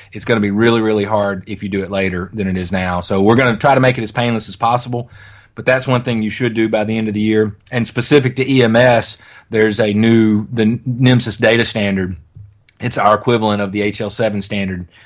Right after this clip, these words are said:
over on the hospital side and the E M R side. We're moving to version three of that, and that is a major revision. And so if you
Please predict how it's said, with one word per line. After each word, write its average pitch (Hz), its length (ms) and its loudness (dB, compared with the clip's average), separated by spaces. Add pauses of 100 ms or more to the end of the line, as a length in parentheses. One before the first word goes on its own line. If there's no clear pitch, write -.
(340)
over 104 200 -2
on 101 80 2
the 98 80 -2
hospital 104 400 0
side 98 300 -2
and 95 100 -2
the 95 60 -4
E 101 140 -2
M 98 100 0
R 104 160 0
side. 95 300 -2 (720)
We're 120 160 6
moving 120 320 6
to 107 180 -2
version 107 380 2
three 117 260 0
of 107 120 0
that, 117 340 2
and 104 120 -8
that 107 120 -4
is 98 100 -6
a 98 80 -4
major 101 500 -2
revision. 104 640 0
And 98 140 -6
so 101 300 0
if 98 240 -8
you 104 460 2